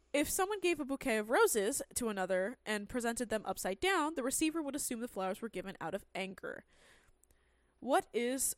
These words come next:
floriography? In technical terms, floriography is the n-, language of flowers. For centuries, cultures have said flowers tell a story based on the meaning of the flower. Each flower carries a special meaning with certain symbolism behind the flower.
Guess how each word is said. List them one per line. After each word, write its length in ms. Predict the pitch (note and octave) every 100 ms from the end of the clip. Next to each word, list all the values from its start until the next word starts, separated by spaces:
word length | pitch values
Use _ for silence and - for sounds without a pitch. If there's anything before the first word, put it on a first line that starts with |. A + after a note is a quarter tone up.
| -
floriography? 1040 | - G3 F#3+ C4+ G#4+ B4 D#4 - F3+ - _ _
In 140 | A#3
technical 540 | A3+ - C5 D5 F#4+ G#3
terms, 440 | G#3+ E3+ E3+ -
floriography 720 | - F4+ A4 F#4+ F4 - D4
is 140 | C4+ B3+
the 80 | G#3+
n-, 140 | G3 - G3
language 400 | A3+ A#3 B3 G3+
of 100 | G#3
flowers. 580 | - E3+ D#3 - - - - - -
For 160 | - D4+
centuries, 580 | G#4+ A#4 C#4 F#3+ -
cultures 380 | - D#4 - D#4
have 100 | D4
said 240 | - A#3+ A#3
flowers 340 | B3 C4 C#4
tell 140 | C4+
a 60 | C4+
story 340 | - G3 F3
based 280 | F#3 F#3+ G#3
on 100 | F#3
the 40 | G#3+
meaning 320 | F3+ F3 F3+
of 80 | G#3
the 80 |
flower. 380 | B3+ G4 F#4 G3 - - - -
Each 200 | F4 -
flower 280 | F4 E4+
carries 300 | F4 D4 D4
a 60 | C#4+
special 360 | - F4 - F#4
meaning 300 | D4 C#4+ C4+
with 100 | -
certain 300 | D#4+ D#4 E4+
symbolism 560 | G#4+ C5+ C4+ G3 F#3+
behind 280 | E3 G3 D#3+
the 60 | -
flower. 400 | - - -